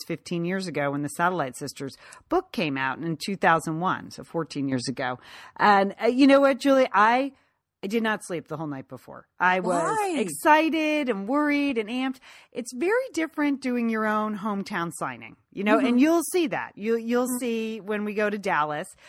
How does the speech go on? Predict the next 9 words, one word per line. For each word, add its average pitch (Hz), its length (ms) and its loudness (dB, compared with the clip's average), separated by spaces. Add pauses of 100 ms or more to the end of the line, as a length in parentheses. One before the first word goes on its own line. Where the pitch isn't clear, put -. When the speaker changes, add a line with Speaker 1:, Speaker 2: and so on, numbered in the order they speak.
(240)
Speaker 1:
because 247 340 -4
this 294 200 -4
is 466 180 -4
a 381 80 0
really 294 280 0
personal 262 420 -2
book 302 200 -4
about 302 180 -2
friendship. 330 540 -4